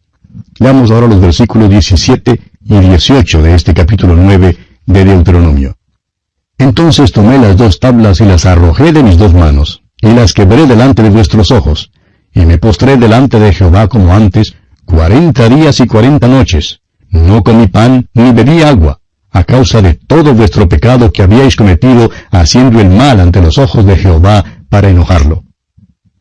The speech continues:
Ahora note usted que Moisés conocía a Dios. El salmista dice allá en el Salmo ciento tres, versículo siete,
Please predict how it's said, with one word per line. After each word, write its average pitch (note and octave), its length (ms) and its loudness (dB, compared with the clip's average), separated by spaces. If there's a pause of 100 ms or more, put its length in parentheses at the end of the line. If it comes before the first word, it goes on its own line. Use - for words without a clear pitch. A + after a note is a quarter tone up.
(220)
Ahora C#3 160 0
note G#3 160 0
usted D3 400 0 (380)
que C#3 180 0
Moisés C3 460 0
conocía C#3 520 0
a A#2+ 40 0
Dios. - 580 -2 (580)
El A2+ 160 -2
salmista C#3+ 380 0
dice B2+ 200 0
allá G#2 140 2
en A2 60 0
el F#2+ 100 2
Salmo F#2+ 320 0
ciento F#2 400 0
tres, F2+ 280 0
versículo E2 440 0
siete, F2+ 440 -2